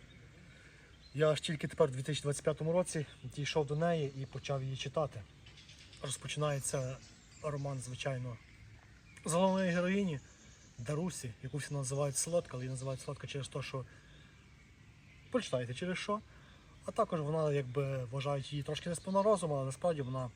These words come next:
дуже розумна і... Живе своє особливе життя в своєму селі. Навіть потім жила не сама деякий час,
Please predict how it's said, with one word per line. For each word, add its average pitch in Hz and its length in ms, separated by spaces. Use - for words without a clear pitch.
дуже 131 200
розумна 135 400
і... 120 380
Живе 190 240
своє 151 280
особливе 135 420
життя 127 260
в 143 80
своєму 135 320
селі. 170 320
Навіть 135 360
потім 127 400
жила 139 300
не 135 100
сама 214 280
деякий 202 300
час, - 340